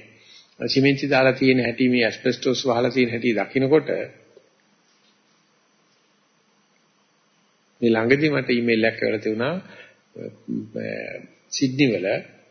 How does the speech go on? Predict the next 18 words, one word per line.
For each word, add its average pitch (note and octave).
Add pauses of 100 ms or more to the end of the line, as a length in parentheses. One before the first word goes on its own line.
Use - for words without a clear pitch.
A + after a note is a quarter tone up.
(760)
බිලියන් C#3+
ගානක C#3+
ප්‍රොජෙක්ට් B2+
එකකට C#3+ (920)
ඒ A#2+
කොන්ත්‍රාත්කාරයා C#3+ (640)
වර්ගාඩි C#3
දෙකක B2+
ඇස්බෙස්ටෝ D3+
කෑල්ල C#3
දාලා D3
මුළු D#3
ප්‍රොජෙක්ට් F3+
එකම G3+
තහනම් C3
කරලා F#3
හැතැම්ම E3
හතරකට F3